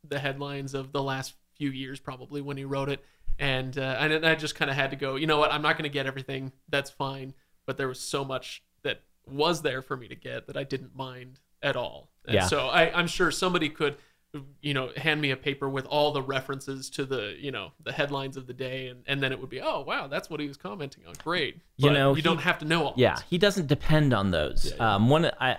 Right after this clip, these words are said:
Speaker 2: I really like, like, M S T three K and things like that, but often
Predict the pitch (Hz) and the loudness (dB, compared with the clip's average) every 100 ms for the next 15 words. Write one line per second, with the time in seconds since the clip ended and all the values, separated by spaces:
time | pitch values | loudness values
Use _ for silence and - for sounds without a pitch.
0 | - 139 170 208 170 135 127 - - _ | 2 4 6 6 6 6 4 0 -20 _
1 | 107 107 120 120 113 - 120 - 113 117 | 4 4 4 6 4 2 0 2 0 2
2 | 98 98 104 98 92 82 92 98 - _ | 2 2 2 2 2 4 2 2 -6 _
3 | - _ 120 - 131 - - 175 165 | -20 _ 2 6 6 6 4 2 2